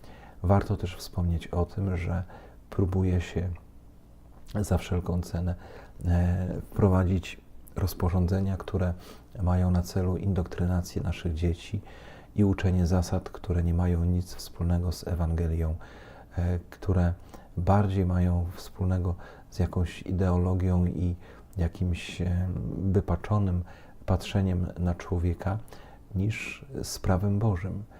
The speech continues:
I jako ludzie wierzący nie możemy się na to zgadzać. Co możemy zrobić w tej kwestii? Możemy przede wszystkim i powinniśmy modlić się o to, aby Królestwo Boże przychodziło, tak jak modlimy się w modlitwie pańskiej.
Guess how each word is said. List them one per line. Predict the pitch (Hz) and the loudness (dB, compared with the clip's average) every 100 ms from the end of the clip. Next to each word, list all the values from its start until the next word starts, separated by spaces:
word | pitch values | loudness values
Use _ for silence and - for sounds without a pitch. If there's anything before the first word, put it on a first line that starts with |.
| - - - - | -20 -20 -8 0
I | |
jako | 110 113 113 | 2 2 2
ludzie | 110 123 120 | 4 4 4
wierzący | 107 104 131 - 110 | 2 2 -2 0 2
nie | 107 | 4
możemy | 113 135 135 113 | 2 2 0 0
się | - | -2
na | 117 | -4
to | 131 | -4
zgadzać. | 117 110 92 90 - - - - - - - - | -2 -2 -2 -6 -12 -20 -20 -20 -20 -20 -20 -8
Co | - | 0
możemy | 101 110 113 113 | 2 2 2 2
zrobić | 117 120 98 - | 2 2 -2 -6
w | |
tej | - 90 | -4 -4
kwestii? | - 82 - - - - - - - - - - | -2 -4 -6 -18 -20 -20 -20 -20 -20 -20 -16 -6
Możemy | 107 113 131 123 | -2 0 0 0
przede | 110 - - | -2 -6 -6
wszystkim | - - - 92 90 | -6 -10 -6 -4 -2
i | 87 | -4
powinniśmy | - 85 90 87 80 - 92 90 - - - - | 0 0 2 0 -2 -6 -6 -6 -10 -20 -12 -2
modlić | 143 120 101 - | 0 0 -2 -6
się | - 82 76 | -4 -4 -2
o | 82 | -4
to, | - - - - - - | -6 -10 -12 -18 -20 -4
aby | 90 90 | 0 0
Królestwo | - 92 104 113 - 87 | -2 0 0 -2 -4 -2
Boże | 92 87 92 | 0 0 -2
przychodziło, | - - 104 87 80 87 90 90 - - - - | -6 -6 -2 -2 0 -2 -2 -8 -14 -18 -14 -6
tak | 131 120 | -4 -4
jak | 110 | 0
modlimy | 107 104 95 | 0 2 0
się | 87 87 | -2 -2
w | 82 | -2
modlitwie | 80 82 - | -4 -4 -4
pańskiej. | 80 80 80 - - 87 | -2 -2 -2 -6 -10 -10